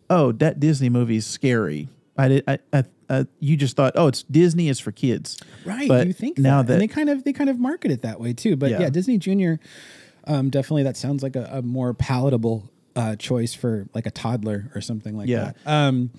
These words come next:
Speaker 2: another movie, uh, my daughter loves is Moana, and that movie for the most part is, is fairly bright, except for the Te Kā moments with, like, the lava monster. Like, those are pretty intense scenes, and, and,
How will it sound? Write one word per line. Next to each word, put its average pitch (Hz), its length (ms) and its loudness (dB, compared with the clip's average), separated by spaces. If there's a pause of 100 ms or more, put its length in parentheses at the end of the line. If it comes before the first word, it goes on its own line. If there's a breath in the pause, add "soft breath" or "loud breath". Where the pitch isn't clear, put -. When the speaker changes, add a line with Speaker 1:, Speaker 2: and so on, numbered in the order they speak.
(400 loud breath)
Speaker 2:
another 147 360 0
movie, 123 400 -2
uh, 131 120 -6
my 117 120 -2
daughter 117 300 -4
loves 117 300 -4
is 117 100 -6
Moana, 113 680 -4
and 135 380 -2
that 202 300 -2
movie 240 240 2
for 240 100 -2
the 196 100 4
most 135 380 2
part 240 300 -2 (120)
is, 349 320 -2 (160)
is 294 240 -2
fairly 190 440 4
bright, 120 480 -2
except 185 400 -2
for 160 560 -2
the 135 200 0
Te - 200 -6
Kā 127 580 -4
moments 202 440 0
with, 147 120 0
like, 120 140 -2
the 101 100 -4
lava 117 300 -2
monster. 208 480 0
Like, 151 280 4 (1120 loud breath)
those 226 380 2
are 277 340 2
pretty 233 280 2
intense 202 520 0
scenes, 143 560 0
and, 151 340 0
and, 131 440 -2